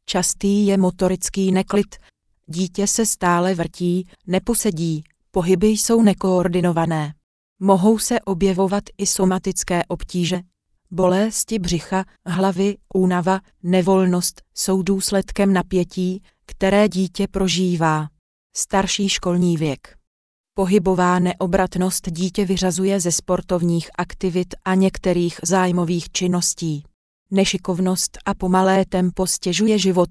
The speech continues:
při plnění běžných denních činností. Je přítomna zvýšená unavitelnost, která se může projevit neklidem a vyrušováním v pozdějších vyučovacích hodinách,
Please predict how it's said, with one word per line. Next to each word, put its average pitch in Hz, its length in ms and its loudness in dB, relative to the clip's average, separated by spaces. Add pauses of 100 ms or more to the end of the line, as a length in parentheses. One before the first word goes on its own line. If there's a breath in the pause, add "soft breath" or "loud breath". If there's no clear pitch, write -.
při - 180 -4
plnění 190 520 2
běžných 180 560 0
denních 175 420 0
činností. 170 720 -4 (480)
Je 185 140 2
přítomna 190 640 0
zvýšená 180 680 -2
unavitelnost, 180 960 0 (160)
která 180 400 0
se 175 180 -2
může 180 380 2
projevit 208 560 2
neklidem 185 640 0
a 170 80 -2
vyrušováním 190 920 0
v - 120 -10
pozdějších 185 800 -2
vyučovacích 175 920 -4
hodinách, 170 640 0